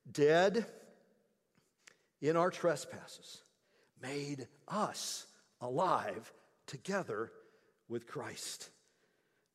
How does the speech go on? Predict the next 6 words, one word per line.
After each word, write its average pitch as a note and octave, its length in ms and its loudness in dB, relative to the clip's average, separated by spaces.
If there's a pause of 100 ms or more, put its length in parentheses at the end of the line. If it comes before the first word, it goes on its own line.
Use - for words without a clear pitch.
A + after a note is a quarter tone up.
(120)
By C#3+ 380 -2
grace, B2+ 760 -8 (1040)
you B2 160 -10
have A2+ 220 -8
been G#2+ 140 -12
saved. - 580 -14